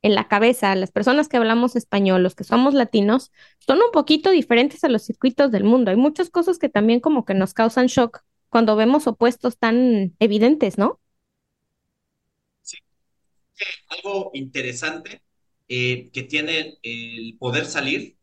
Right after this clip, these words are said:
Speaker 2: es encontrarte con esta diversidad, no solo de opiniones, sino también de formas de hacer las cosas. Y como les estaba comentando, pues mucho de esto puede ir de la mano también con cómo nuestra lógica, nuestros circuitos cerebrales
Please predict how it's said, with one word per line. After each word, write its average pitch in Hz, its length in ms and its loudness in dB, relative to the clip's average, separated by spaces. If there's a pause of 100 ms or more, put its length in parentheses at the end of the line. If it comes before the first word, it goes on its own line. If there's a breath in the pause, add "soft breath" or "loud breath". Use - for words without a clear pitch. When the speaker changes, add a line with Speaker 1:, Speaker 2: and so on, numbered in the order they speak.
(100)
Speaker 2:
es 147 440 -8
encontrarte 127 600 -8
con 131 160 -14
esta 165 200 -8
diversidad, 131 680 -6
no 160 80 -12
solo 170 280 -6
de 143 80 -4
opiniones, 160 760 -12
sino 123 300 -10
también 123 260 -6
de 147 80 -8
formas 147 760 -4 (280)
de 117 80 -4
hacer 135 220 -2
las 127 160 -2
cosas. 117 320 -10
Y 120 60 -16
como 120 160 -6
les 123 120 -2
estaba 151 300 0
comentando, 151 600 -4
pues 123 180 -4
mucho 175 300 -6
de 165 100 4
esto 185 400 -4 (300)
puede 156 340 4
ir 160 100 0
de 160 100 4
la 139 140 2
mano 147 300 0
también 131 500 0
con 127 240 -6
cómo 156 580 2
nuestra 123 420 0
lógica, 165 800 2
nuestros 120 320 -8
circuitos 147 600 0
cerebrales 135 720 0